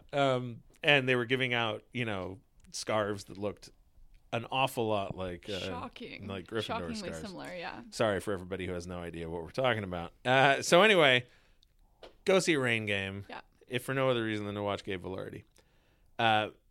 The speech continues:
Speaker 1: one step, well, yeah, one step below the A, well, two steps below the A H L. I don't know. Anyway, Arthur Kaliyev.
Speaker 2: Yep.
Speaker 1: Uh,
Speaker 2: Sets the Hamilton scoring record
Speaker 1: Yeah.
Speaker 2: all time, which is a pretty big deal.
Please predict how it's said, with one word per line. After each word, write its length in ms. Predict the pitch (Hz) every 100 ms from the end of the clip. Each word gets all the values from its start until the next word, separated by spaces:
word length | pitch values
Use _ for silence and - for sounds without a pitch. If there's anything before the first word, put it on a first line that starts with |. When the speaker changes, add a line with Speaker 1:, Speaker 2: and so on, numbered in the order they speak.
| _
Speaker 1:
one 360 | 131 151 170 175
step, 380 | - 147 131 -
well, 320 | - 123 131 135 -
yeah, 160 | 277 151
one 160 | 110
step 240 | 104 110 101
below 200 | 107 104
the 200 | 104 104
A, 40 |
well, 180 | 110 113
two 200 | - 208
steps 280 | 180 208 -
below 200 | 202 196
the 100 | 196
A 120 | 196
H 60 | 190
L. 100 | 180
I 120 | 120
don't 100 | 101
know. 80 | 101
Anyway, 340 | 123 120 85 -
Arthur 300 | 139 175 170
Kaliyev. 600 | 143 139 117 98 85 87
Speaker 2:
Yep. 240 | 104 104 - _ 117 -
Speaker 1:
Uh, 480 | 127 117 107 104 104 - _ _ - - _ _ _ _ _ _
Speaker 2:
Sets 280 | - 233 220
the 100 | 233
Hamilton 560 | 226 214 226 226 247 233
scoring 520 | - 214 185 196 202
record 420 | - - 147 151 -
Speaker 1:
Yeah. 300 | 175 180 240
Speaker 2:
all 80 |
time, 380 | 233 233 - -
which 160 | 220 277
is 120 | 285
a 40 | 320
pretty 240 | 349 392
big 220 | 302 233
deal. 420 | 277 220 214 320